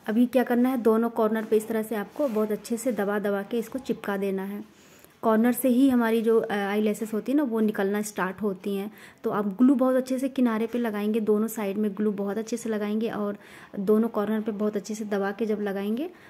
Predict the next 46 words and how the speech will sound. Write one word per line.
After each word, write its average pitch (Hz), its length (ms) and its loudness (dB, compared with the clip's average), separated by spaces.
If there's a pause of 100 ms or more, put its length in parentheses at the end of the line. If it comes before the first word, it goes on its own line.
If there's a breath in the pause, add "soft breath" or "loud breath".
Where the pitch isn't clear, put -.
(120 loud breath)
तो 214 60 -4
बहुत 208 200 -2
अच्छे 208 200 -4
से 220 140 -4
लग 202 320 -2
जाएगी। 196 420 -4 (440 loud breath)
तो 220 60 2
यहाँ 220 160 0
पे 226 100 -4
बहुत 214 260 0
अच्छे 220 200 -2
से 240 140 -2
लग 208 300 2
गई 208 240 4
है। 269 280 -2
और 208 180 -2
उसके 247 240 -4
बाद 247 200 0
क्या 247 140 -2
करना 240 280 -4
है, 254 220 -2 (300 loud breath)
जो 247 100 2
हमारी, 233 420 2
अ, 208 240 -2
फेक 214 360 2
आई 233 100 -2
लैसेस 214 280 -2
होती 220 220 -2
हैं 233 80 -2
और 220 100 0
रियल 214 320 2
होती 220 220 0
हैं 247 40 0
ना, 269 60 0
वो 262 140 -2
अलग 214 320 0
अलग 233 180 0
दिखने 214 320 -2
लग 214 180 0
जाती 190 320 -4
हैं। 214 100 -4
तो 240 80 -4
हमें 214 220 2
क्या 220 140 -2
करना 220 260 -4
है, 277 180 -4